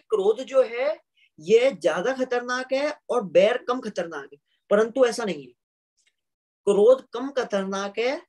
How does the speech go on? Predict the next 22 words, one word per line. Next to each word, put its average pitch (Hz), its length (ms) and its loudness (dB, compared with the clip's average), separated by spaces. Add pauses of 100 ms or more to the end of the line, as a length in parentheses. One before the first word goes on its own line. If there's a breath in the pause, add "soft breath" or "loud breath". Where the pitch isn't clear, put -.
(260)
और 214 200 2
बैर 190 320 4
ज्यादा 185 320 0
खतरनाक 170 520 -8
है, - 120 -20
क्योंकि 196 220 -4
ये 277 140 0
योजना 214 520 4
से 285 140 -2
किया 202 260 0
जा 156 120 -4
रहा - 160 -18
है। - 100 -20 (420)
मतलब 247 400 0 (260)
उसके 294 340 -2
अंदर 233 360 0
सामने 240 480 0
वाले 180 320 -2
का 262 140 0
विनाश 180 540 -2
निश्चित 190 460 -2
है 220 160 4